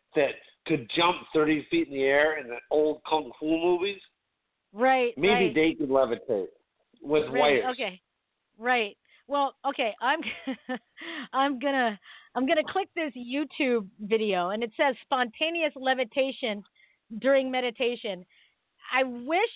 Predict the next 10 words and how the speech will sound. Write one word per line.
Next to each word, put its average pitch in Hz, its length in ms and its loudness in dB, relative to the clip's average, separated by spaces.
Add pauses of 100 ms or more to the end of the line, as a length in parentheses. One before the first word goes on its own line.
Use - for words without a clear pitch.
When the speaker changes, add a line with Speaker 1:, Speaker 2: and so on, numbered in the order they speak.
Speaker 2:
you 302 240 -4
guys 277 420 4 (100)
could 247 160 -8 (140)
see 254 180 -8
this, 196 300 -6 (200)
but 196 260 -2 (920)
I'm 247 120 -2
gonna 277 180 2
watch 233 360 2
this 226 140 -8